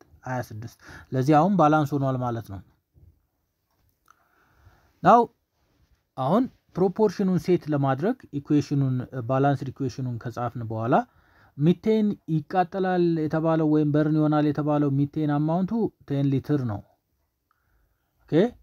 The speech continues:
ስለዚህ የተፈለገው የወተር ነው፣ ኤክስ አልን። አ፣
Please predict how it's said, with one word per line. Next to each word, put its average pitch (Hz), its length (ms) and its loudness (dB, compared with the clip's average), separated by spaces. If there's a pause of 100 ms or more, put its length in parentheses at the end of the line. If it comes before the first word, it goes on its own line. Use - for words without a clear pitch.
(640)
ስለዚህ 135 360 2 (180)
የተፈለገው 180 760 0 (480)
የወተር 147 720 2
ነው፣ 175 160 0 (180)
ኤክስ 143 260 -4
አልን። 107 260 -10 (1600)
አ፣ 151 100 4